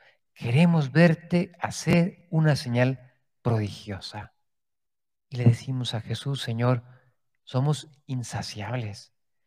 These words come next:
como si no nos hubieras ya mostrado, como si no les hubieras ya mostrado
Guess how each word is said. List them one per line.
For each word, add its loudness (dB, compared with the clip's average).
como 0
si -6
no 4
nos 0
hubieras 4
ya 4
mostrado, 4
como 0
si -8
no 2
les 0
hubieras 6
ya 2
mostrado 2